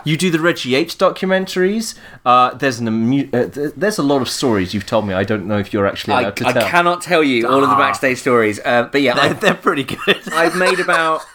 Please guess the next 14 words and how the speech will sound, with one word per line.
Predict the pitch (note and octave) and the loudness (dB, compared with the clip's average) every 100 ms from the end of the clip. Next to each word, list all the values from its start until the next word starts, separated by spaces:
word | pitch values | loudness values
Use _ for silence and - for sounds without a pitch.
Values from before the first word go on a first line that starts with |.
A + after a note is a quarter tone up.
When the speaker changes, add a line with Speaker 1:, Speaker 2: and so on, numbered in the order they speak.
| - | 0
Speaker 2:
uh, | C3+ | 0
twenty | C3+ - F#3 F3+ E3+ | 0 -2 -4 -2 -2
documentary | D#3 - C#3 - | -2 -2 -4 -4
films. | A#2 G#2+ G2 C3 - - | -2 -2 -2 -8 -12 -4
Um, | A#2 A2 A2 A2 A2 | 0 2 0 -2 -2
I've | A2 A2 | -2 0
been | A#2 A2+ A2+ | 0 -2 -2
nominated | B2 C3 C3+ B2+ B2 A2+ | -2 -2 0 -2 -4 -6
for | - A#2 | 0 0
and | A#2 A2+ | 0 0
won | A2 G#2+ G#2+ A#2 | 0 -2 -4 -2
Royal | A#2+ | 0
Television | A2+ B2 A2 A2 | 0 -2 -2 -4
Society, | - A#2 G#2+ G#2 - A2+ G#2 G2+ | -4 -2 0 -2 -4 -2 -2 -4